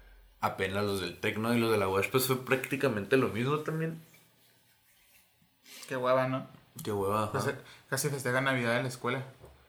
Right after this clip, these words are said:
Speaker 1: Es que no entiendo, es que entiendo el concepto de que vamos a atrasar el semestre, porque,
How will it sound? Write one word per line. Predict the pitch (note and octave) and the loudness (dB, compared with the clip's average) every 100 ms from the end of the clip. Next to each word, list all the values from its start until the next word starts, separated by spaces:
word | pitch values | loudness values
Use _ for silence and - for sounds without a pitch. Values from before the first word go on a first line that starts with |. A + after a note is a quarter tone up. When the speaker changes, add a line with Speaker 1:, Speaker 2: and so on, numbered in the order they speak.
| - - - - - | -18 -16 -18 -20 -4
Speaker 1:
Es | - A#2+ | -2 2
que | E3 | 6
no | F3 | 6
entiendo, | E3+ F3+ F#3+ F#3+ - | 6 6 6 4 4
es | D3+ | 6
que | D#3 A#3 A#3+ | 8 8 8
entiendo | F3 C3 D3 D3 D#3+ G3+ | 4 4 4 6 8 8
el | G3 | 6
concepto | E3+ B2 C3 A#2 - | 4 4 4 2 4
de | E3 E3 | 4 6
que | C3+ | 4
vamos | G#2+ A2 C3 | 4 4 4
a | D#3 | 2
atrasar | C3 G#2+ G#2+ G2+ | 0 -2 -2 2
el | B2+ | 2
semestre, | B2+ A2+ C#3 - B2 G#2+ - - _ _ _ _ _ _ _ _ _ - - G#2+ | 2 2 2 2 0 -2 -4 -20 _ _ _ _ _ _ _ _ _ -16 -8 0
porque, | G#2+ G#2+ G#2 G#2+ G#2 G2+ G2+ G2 G2 G2 | 4 4 2 2 4 6 6 6 4 0